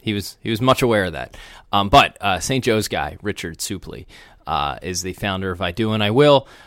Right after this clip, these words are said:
Uh, it's a great company, great idea. Uh, what they do is they partner with a lot of large brands, uh, everything from, like, Southwest Airlines, Vera Wang, vacation destinations,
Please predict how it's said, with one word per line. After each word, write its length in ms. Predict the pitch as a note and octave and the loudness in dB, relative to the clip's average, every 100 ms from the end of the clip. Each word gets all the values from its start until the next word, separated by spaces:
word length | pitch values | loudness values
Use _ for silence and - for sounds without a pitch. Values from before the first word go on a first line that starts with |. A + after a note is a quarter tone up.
| - | 0
Uh, 80 | A2+ | 0
it's 100 | - | 2
a 20 | |
great 200 | D3+ D#3 | 4 4
company, 300 | D3 C3 C3+ | 4 2 2
great 260 | A2+ A#2+ D3+ | 2 4 6
idea. 640 | B2+ G2+ G2 G#2 - - - | 6 4 0 -2 -4 -8 -6
Uh, 60 | G2 | -2
what 180 | A2+ | 0
they 120 | - A#2 | 2 2
do 220 | A2 G#2+ | 2 -2
is 100 | G2 | -2
they 100 | G2 | -4
partner 480 | - A2 F2 G#2 F#2+ | 0 0 2 -2 -4
with 300 | F#2+ F#2 - | -4 -6 -4
a 100 | F#2+ | -6
lot 320 | F2 F#2 G#2 | -2 2 2
of 160 | G2+ F2+ | 2 -4
large 460 | F2+ F2+ F2+ F2 - | -2 -2 -2 -6 -6
brands, 480 | F#2 F2 D#2 D2+ | -6 -6 -8 -10
uh, 200 | - - - | -10 -10 -10
everything 300 | F#2+ - D#2+ | -10 -12 -14
from, 160 | E2+ | -14
like, 160 | D2+ - | -14 -10
Southwest 580 | - F2+ - - D#2+ F#2 | -4 -4 -4 -8 -8 -6
Airlines, 480 | F2+ F2 D2+ D2+ - | -6 -6 -10 -12 -10
Vera 260 | F#2+ F#2 | -6 -6
Wang, 420 | E2+ F#2 F2+ E2+ | -4 -4 -6 -8
vacation 540 | F2+ F2 - A2 - F#2 | -10 -10 -4 -2 -2 -8
destinations, 920 | F2 E2+ - E2+ E2+ - - - - | -8 -10 -10 -12 -12 -12 -14 -14 -16